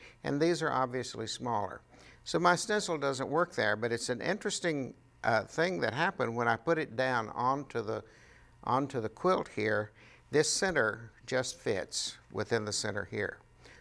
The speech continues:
So don't overlook the possibility that parts of your stencil or your quilting motif may be appropriate.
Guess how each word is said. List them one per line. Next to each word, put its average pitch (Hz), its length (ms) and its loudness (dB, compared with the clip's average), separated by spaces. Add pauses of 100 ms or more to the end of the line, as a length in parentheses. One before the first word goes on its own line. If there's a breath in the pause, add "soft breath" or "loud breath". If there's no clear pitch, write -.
So 160 200 4
don't 214 220 4
overlook 165 460 0
the 139 60 -8
possibility 135 800 -4
that 110 240 -4
parts 196 440 -2
of 107 180 0
your 98 120 -4
stencil - 640 -4 (320 loud breath)
or 113 140 -2
your 113 160 -2
quilting 135 440 -2
motif 110 480 -2 (380 loud breath)
may 127 140 2
be 123 180 0
appropriate. 117 560 -2